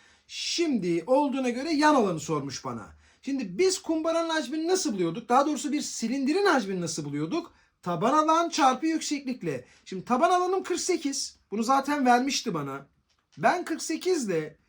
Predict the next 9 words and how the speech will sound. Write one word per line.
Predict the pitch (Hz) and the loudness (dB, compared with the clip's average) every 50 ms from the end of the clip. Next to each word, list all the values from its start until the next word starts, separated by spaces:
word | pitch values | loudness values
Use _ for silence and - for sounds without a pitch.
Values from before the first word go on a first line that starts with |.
| _ _ _ _ _ _ _ _ _ _ _ _ _ - | _ _ _ _ _ _ _ _ _ _ _ _ _ -2
yüksekliği | 156 240 339 339 - - 370 339 330 - 208 190 175 156 | 2 2 2 2 0 0 -2 -2 -2 -4 -6 -8 -8 -6
çarptığımda | - - 269 339 339 339 - - 285 277 277 262 320 311 | -4 0 2 2 2 0 -2 -8 -8 -6 -6 -6 -8 -10
hacmi, | 247 - - 214 247 247 - 190 170 143 123 117 127 | -10 -4 0 2 2 2 2 -2 -6 -8 -8 -6 -4
yani | 185 254 302 311 277 220 202 | -2 0 0 2 0 0 -2
iki | 190 - 240 226 - - 277 | -4 -8 -10 -10 -8 -6 -4
yüz | 311 311 - | -4 -4 -6
kırkı | - - - 247 233 226 - - 269 | -8 -8 -6 -6 -6 -4 -2 -2 0
verecek | 196 165 156 143 123 131 120 - _ | 0 0 0 -2 -6 -8 -10 -12 _
bana. | - 107 85 78 - | -16 -16 -16 -16 -18